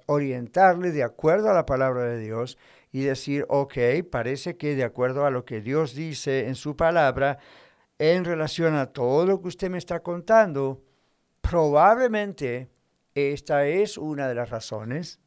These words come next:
de acuerdo a la Biblia, por las cuales usted está atravesando una etapa muy difícil que no se acaba o sale de esa y viene con otra". Otras veces no tenemos una respuesta concreta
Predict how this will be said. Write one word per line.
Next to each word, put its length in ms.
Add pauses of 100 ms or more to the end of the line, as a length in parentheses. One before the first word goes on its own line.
(140)
de 80
acuerdo 280
a 40
la 80
Biblia, 380 (840)
por 160
las 120
cuales 320
usted 200
está 160
atravesando 560
una 140
etapa 360
muy 140
difícil 680
que 200
no 160
se 120
acaba 420
o 120
sale 280
de 100
esa 180
y 40
viene 240
con 160
otra". 300 (580)
Otras 400
veces 460
no 280
tenemos 600
una 180
respuesta 640
concreta 840